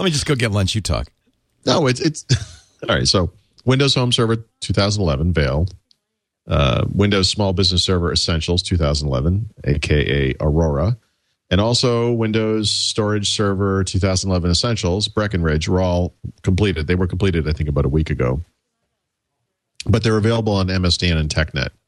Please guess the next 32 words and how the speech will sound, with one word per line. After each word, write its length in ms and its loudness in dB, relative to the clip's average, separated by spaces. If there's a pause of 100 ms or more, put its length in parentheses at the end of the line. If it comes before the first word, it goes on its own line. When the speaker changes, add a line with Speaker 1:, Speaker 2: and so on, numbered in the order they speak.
(360)
Speaker 2:
So 120 2
I've 160 2
installed 560 0
Aurora, 460 0
which 180 -2
is 100 -2
the 60 -4
small 280 0
business 260 0
server 260 -2
version. 300 -2
Now, 100 2
I've 120 2
got 220 -2 (220)
home 200 2
server 280 0
as 120 0
kind 140 0
of 40 4
the 100 2
basis 340 2
for 160 -4
all 120 2
of 80 -2
my 320 0 (680)
data. 400 0 (1120)
I 80 2
believe 360 2
I 100 0
can 160 0
do 220 2
a, 180 -2